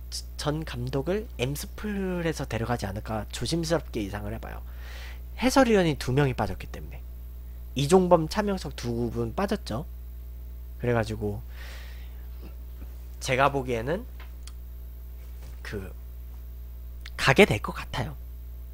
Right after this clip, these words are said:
엠스플에서 왠지 자리를 채울 것 같기는 해. 김진욱 해설위원 한번 채우-,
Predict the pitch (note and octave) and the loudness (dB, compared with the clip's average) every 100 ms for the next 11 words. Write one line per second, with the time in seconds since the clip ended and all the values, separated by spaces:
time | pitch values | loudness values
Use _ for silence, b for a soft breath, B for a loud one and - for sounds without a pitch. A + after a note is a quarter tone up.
0 | - - D3+ G#3+ - F#3+ F3+ E3 D#3 B | -2 4 6 6 6 6 8 8 6 B
1 | B B - - B2+ C3 B2 - B2+ C#3 | B B -2 4 6 6 4 4 6 6
2 | B2+ B2 - D4 C#4+ - - - A2+ - | 6 4 4 4 4 2 -4 -4 -4 -2
3 | C3 C3 - - - - - - - - | -4 -6 -8 -10 -10 -10 -10 -10 -10 -10
4 | - - - - - B2 B2 B2+ A2+ G#2+ | -10 -10 -10 -10 -4 0 2 4 4 2
5 | G#2 G2 F#2+ F#2+ G#2 G2+ - G#3+ G3+ | 2 -2 -2 -2 -4 -6 -2 0 0